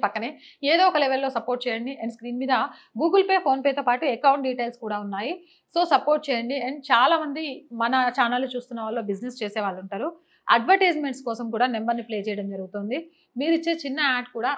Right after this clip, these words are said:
మన ఛానల్ డెవలప్‌మెంట్‌లో ఒక కీలక పాత్ర పోషిస్తుంది అనే విషయాన్ని మీకు ఒకసారి గుర్తు చేస్తూ సెలవు తీసుకుంటున్నాను. Stay with us and జై భారత్.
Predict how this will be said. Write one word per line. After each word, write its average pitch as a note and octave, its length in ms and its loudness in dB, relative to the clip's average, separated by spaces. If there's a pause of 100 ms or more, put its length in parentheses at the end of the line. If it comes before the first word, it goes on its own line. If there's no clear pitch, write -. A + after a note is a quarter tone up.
(100)
మన G#3 160 -6
ఛానల్ A3 380 -6
డెవలప్‌మెంట్‌లో G#3 600 -4
ఒక G#3 120 -6
కీలక B3 360 -8
పాత్ర G#3+ 300 -2
పోషిస్తుంది G3+ 580 -10
అనే F3+ 180 -12
విషయాన్ని A3 600 -6 (240)
మీకు G4 240 2
ఒకసారి B3+ 420 0
గుర్తు G#3+ 320 -8
చేస్తూ G#3+ 200 -10
సెలవు G#3 220 -6
తీసుకుంటున్నాను. A3+ 600 -12
Stay B3 340 -2
with C#4 240 -2
us C4+ 180 -2
and C4+ 100 -6
జై G#3 180 -2
భారత్. E3+ 420 -6